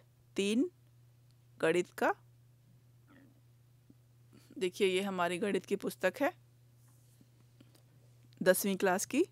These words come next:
सेकेंडरी लेवल की। इसमें हम पाठ तीन कर रहे हैं। आज का हमारा इसमें विषय है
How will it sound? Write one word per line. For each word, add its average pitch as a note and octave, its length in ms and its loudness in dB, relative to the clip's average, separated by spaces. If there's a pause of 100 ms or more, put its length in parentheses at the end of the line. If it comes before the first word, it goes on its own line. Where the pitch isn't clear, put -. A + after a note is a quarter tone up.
(380)
सेकेंडरी G3 500 4
लेवल F3+ 320 6
की। D4 180 0 (840)
इसमें G3 340 -4
हम G3+ 200 0
पाठ F3 360 4 (100)
तीन G#3+ 300 2 (540)
कर G3 160 4
रहे G#3+ 220 0
हैं। C#4+ 180 0 (580)
आज G3+ 280 6
का B3+ 200 4
हमारा A#3+ 320 4
इसमें A#3+ 280 -2
विषय G#3+ 320 2 (100)
है C#4 120 0